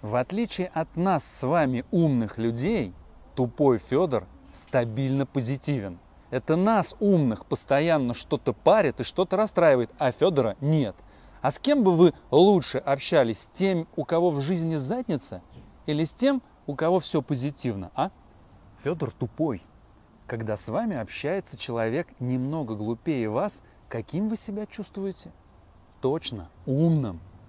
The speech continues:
И расслабляетесь. А с довольным человеком легче договориться. Федор тупой и не умеет думать за других. Он вообще ни за кого не думает.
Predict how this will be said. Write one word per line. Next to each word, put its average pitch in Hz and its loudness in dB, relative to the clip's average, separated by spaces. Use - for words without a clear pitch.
И 240 0
расслабляетесь. 135 0
А 147 0
с 120 -4
довольным 156 2
человеком 175 -2
легче 127 -2
договориться. 143 0
Федор 175 -4
тупой 185 -4
и 220 0
не 190 4
умеет 139 0
думать 123 -2
за 127 -6
других. 117 -4
Он 208 0
вообще 226 -2
ни 156 0
за 113 -4
кого 117 -2
не 113 -4
думает. 104 -6